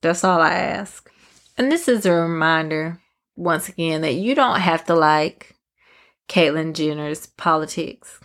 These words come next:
Lord knows I don't. But it's not cool to purposely misgender her and mislabel her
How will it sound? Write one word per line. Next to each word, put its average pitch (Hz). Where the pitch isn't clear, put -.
Lord 190
knows 202
I 196
don't. 175
But 202
it's 247
not 339
cool 180
to 165
purposely 190
misgender 170
her 165
and 160
mislabel 160
her 151